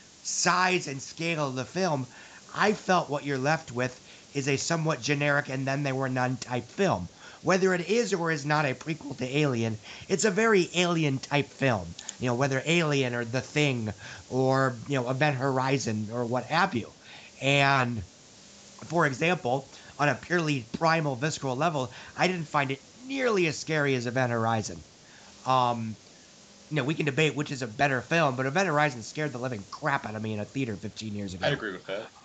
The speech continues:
Speaker 1: Um, this did not. Uh, there's one very interesting scene in the second act that others have alluded to,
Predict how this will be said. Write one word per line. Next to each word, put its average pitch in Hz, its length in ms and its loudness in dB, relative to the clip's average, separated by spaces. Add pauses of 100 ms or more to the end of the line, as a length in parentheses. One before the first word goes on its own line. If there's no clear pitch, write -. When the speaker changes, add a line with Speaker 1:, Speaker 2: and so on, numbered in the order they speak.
Speaker 1:
Um, 107 320 2 (480)
this 170 220 4
did 151 220 2
not. 123 420 0 (460)
Uh, 117 240 4
there's 143 280 4
one 160 360 2
very 156 420 4 (420)
interesting 160 480 -2
scene 151 280 -2
in 139 40 -2
the 131 80 -4
second 143 340 -2
act 127 280 -2
that 127 80 -6
others 127 220 0
have 120 100 -4
alluded 127 380 -2
to, 113 280 -2